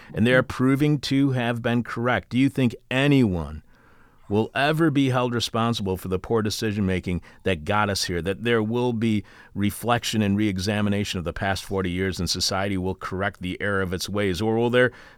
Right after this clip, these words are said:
be yet another round of denialism about the destructive policies of conservatism, including by centrist liberals who embrace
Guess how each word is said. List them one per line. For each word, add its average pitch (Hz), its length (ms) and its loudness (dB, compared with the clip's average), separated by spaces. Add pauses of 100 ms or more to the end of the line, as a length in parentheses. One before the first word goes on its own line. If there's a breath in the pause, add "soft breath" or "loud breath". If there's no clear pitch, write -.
be 127 180 2
yet 127 140 2
another 135 280 0
round 143 280 2
of 127 100 -2
denialism 127 680 0
about 95 260 -2
the 113 60 -2
destructive 101 560 -4
policies 101 480 -2
of 110 120 -2
conservatism, 104 760 -2
including 101 440 -2 (400 loud breath)
by 107 240 4
centrist 101 480 -2
liberals 87 440 -4
who 117 280 -2
embrace 113 600 2